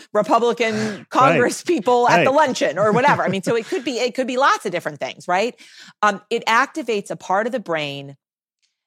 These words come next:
Speaker 1: that feels physical pain. That it, when you are ostracized, when you are rejected.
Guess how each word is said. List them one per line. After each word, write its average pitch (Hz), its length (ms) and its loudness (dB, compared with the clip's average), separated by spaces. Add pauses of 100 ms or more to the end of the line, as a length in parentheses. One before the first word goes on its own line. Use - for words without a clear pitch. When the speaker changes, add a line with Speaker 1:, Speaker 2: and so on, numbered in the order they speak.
(180)
Speaker 1:
that 185 300 0 (120)
feels 214 420 -6
physical 170 360 -12
pain. - 260 -20 (680)
That 202 220 0
it, 208 180 -2
when 220 280 -4
you 247 140 0
are 196 100 4
ostracized, 151 600 -2
when 196 160 -4
you 202 100 -2
are 175 120 0
rejected. 156 400 -8